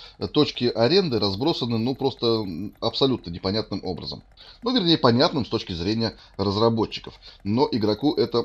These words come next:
м, понять будет сложно. Придется пользоваться такси.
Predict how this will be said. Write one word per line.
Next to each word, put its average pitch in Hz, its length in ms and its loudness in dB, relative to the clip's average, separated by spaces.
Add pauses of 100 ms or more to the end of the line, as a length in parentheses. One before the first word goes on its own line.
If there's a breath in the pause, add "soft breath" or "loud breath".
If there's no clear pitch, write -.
м, 95 120 -10
понять 98 320 -2
будет 98 180 -4
сложно. 78 380 -6
Придется 85 420 -4
пользоваться 104 460 -2
такси. - 340 -6